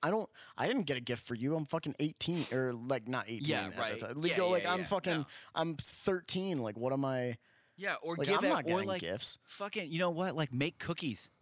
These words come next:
Speaker 1: Yeah, dude, bring, like, something for the potluck, or, like, bring,
Speaker 2: Right,
Speaker 1: bring,
Speaker 2: like
Speaker 1: like, a,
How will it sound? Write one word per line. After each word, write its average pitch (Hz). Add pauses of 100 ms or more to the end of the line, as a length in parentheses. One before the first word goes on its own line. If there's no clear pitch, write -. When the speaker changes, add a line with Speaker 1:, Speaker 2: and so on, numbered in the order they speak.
(460)
Speaker 1:
Yeah, 233 (280)
dude, 180
bring, 190
like, 254
something 208
for 202
the 185
potluck, 123
or, 123
like, 135
bring, 156
Speaker 2:
Right, 160
Speaker 1:
bring, 156
Speaker 2:
like 185
Speaker 1:
like, -
a, 143